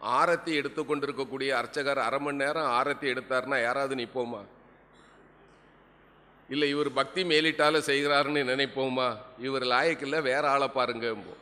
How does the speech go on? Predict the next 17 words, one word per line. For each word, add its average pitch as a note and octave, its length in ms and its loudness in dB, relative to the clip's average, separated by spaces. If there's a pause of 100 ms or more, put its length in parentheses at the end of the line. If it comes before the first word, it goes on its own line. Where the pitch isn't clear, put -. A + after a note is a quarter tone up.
(540)
அவர் C3+ 240 0
அப்படித்தான் E3 480 0
பண்ணினார். C3 480 -2 (1000)
காளிக்கு E3 400 2
முன்னால D#3 380 4
ஆரத்தி C#3+ 420 4
எடுப்பார், B2+ 520 0 (160)
காளி D#3+ 340 2
இடத்துல C#3+ 280 -2
பேசுவார். A#2+ 600 -4 (1600)
காளியும் F3 540 2
அவரோடு D#3 480 2
பேசினாள். A#2+ 520 -4 (1080)
ஆனா D3 180 2
மற்றவர்களுக்கு D#3+ 600 -2
அது D3+ 180 -2
தெரியுமா? C3+ 500 -2